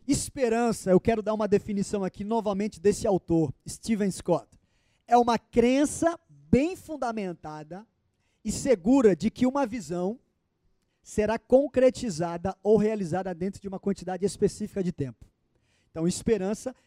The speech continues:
é uma crença bem fundamentada e segura de que uma visão será concretizada ou realizada dentro de uma quantidade específica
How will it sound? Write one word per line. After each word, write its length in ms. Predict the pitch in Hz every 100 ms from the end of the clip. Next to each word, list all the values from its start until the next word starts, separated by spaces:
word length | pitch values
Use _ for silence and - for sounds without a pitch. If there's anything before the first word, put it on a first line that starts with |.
| -
é 60 | 170
uma 160 | 185
crença 500 | - 202 220 233 220
bem 380 | 165 147 202 277
fundamentada 880 | - 285 233 214 185 - 139 135 165 _ _ _
e 80 | 190
segura 440 | - 208 170 214
de 140 | 175 185
que 100 | 240
uma 160 | 226
visão 420 | 196 180 165 175 - _ _
será 400 | - 202 185 208
concretizada 960 | _ 226 254 233 233 - 180 175 170
ou 60 | 190
realizada 520 | 180 190 180 175 175
dentro 320 | 151 175 220
de 80 | 180
uma 120 | 196
quantidade 600 | 180 202 - 165 165 165 -
específica 1000 | 214 220 - 214 - - 196 - - 214